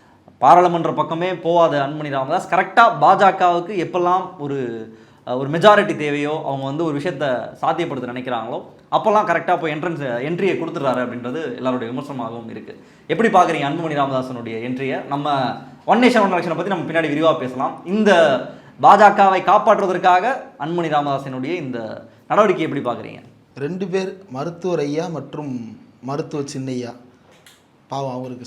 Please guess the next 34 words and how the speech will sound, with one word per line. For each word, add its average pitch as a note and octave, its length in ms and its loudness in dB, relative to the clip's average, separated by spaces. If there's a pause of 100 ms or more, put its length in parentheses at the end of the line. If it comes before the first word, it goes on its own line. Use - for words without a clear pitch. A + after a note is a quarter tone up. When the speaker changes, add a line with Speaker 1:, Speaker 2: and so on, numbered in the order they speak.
Speaker 2:
ஸ்டெதஸ்கோப் G3 460 -2
தான் F3+ 200 -6
மாட்ட D3 180 -4
தெரியலையே C3 400 -6
தவிர, B2 640 -8 (480)
எங்க F#3+ 280 -4
எதை F3 200 0
வைக்கணுமோ E3 400 -2
அங்க D#3 240 -8
அதை B2 120 -8
கரெக்டா B2 340 -12
வச்சிருவாரு. A2 340 -18 (440)
ஒன் F3+ 160 0
நேஷன் A#3 340 0
ஒன் E3 160 -6
எலெக்ஷன் C#3+ 340 -6
அப்படின்ற B2+ 300 -8
இந்த A#2 560 -8
மசோதா C3+ 460 -2
வரும் B2+ 260 -4
பொழுதே B2+ 540 -8 (560)
பல F#3 580 6
கட்சிகளும் E3 720 -2 (160)
அந்த C3+ 160 -8
ஹை F3+ 160 0
லெவல் A3+ 200 6
கமிட்டின்னு D#3+ 360 -4
ஒண்ணு D3 100 -6
கான்ஸ்டிடியூட் C#3+ 420 -8
பண்றாங்க. A#2 480 -8
அதுல D#3 200 0
போய் D#3+ 500 -4
கருத்துக்களை D3+ 480 -6
தெரிவிக்கிறாங்க. A2+ 760 -12